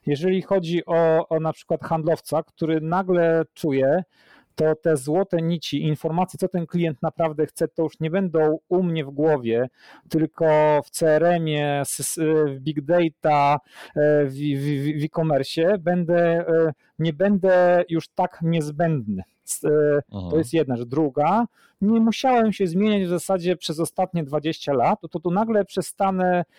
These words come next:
Speaker 1: sprzedawać. Tak zwane rzeczy powtarzalne zostaną mi zabrane. To nie znaczy, że on nie będzie potrzebny. Bo na przykład
Speaker 2: Mhm.
Speaker 1: właśnie z,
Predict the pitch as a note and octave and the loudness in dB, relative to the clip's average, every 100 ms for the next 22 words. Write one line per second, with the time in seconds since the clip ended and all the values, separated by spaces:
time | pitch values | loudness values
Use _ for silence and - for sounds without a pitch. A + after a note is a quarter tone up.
0 | - - - - F3 D3+ D3 B2 A#2+ D#3 | -20 -14 -8 -4 -2 0 0 0 -4 -6
1 | D#3+ C#3+ E3 D#3 F#3+ G3+ - - E3+ C#3 | -6 -2 -2 0 -2 -4 -6 -4 -2 0
2 | C#3+ D3 F#3+ F3 - F#3 E3+ D#3+ D#3+ D3+ | 2 2 0 -2 -2 -2 -2 -2 -2 0
3 | D#3+ D3+ D3+ D#3 D3+ C#3 C#3+ A2+ G#2 - | 2 2 2 2 2 0 -2 -2 -6 -14
4 | - - - D3+ D3+ F3+ E4 F#3+ F3 E3+ | -20 -20 -8 -4 -2 -2 0 0 0 0
5 | F3 E3+ D#3 - B3 A2 F#2+ - _ _ | 0 -2 -6 -4 -4 -4 -10 -12 _ _
6 | - - D#3 E3 E3+ - E3+ E3+ E3+ D#3 | -20 -6 -2 -2 -4 -4 -4 -2 -4 -4
7 | D#3+ | -2